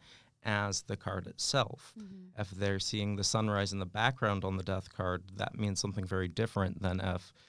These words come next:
Speaker 1: all they can focus on is the death symbol itself.
Speaker 2: Yeah.
Speaker 1: So, yeah, there are negative cards, quote unquote, but I rarely see them as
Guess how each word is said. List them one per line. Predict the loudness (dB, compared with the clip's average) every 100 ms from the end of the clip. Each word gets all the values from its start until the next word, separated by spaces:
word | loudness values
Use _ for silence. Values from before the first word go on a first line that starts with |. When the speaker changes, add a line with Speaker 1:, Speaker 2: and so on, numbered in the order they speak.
| -10
Speaker 1:
all | 0 0 2
they | 0
can | 0 -2
focus | -2 -4 -2 -2 0
on | 0 0
is | -2 -4 -4
the | -4
death | -4 -6 -10 -8
symbol | -4 -4 -6 -10
itself. | -6 -4 -4 -6 -10 -16 -18
Speaker 2:
Yeah. | -10 -8 -8 -10 -4
Speaker 1:
So, | 0 2 4 2 -2 -8 _ _ _ _ _ 0
yeah, | 6 6
there | 8 8
are | 12 10 10 2 -14 -4
negative | 2 2 2 0 0
cards, | 2 2 2 -4
quote | -2 0
unquote, | 0 2 2 0 -2
but | -2 0 0 -4 -18 -20 -20 _ _ _ _
I | 4 6
rarely | 6 4 4 6 6 6 4
see | 4 4 4
them | 2 0
as | -2 -2 -2 -4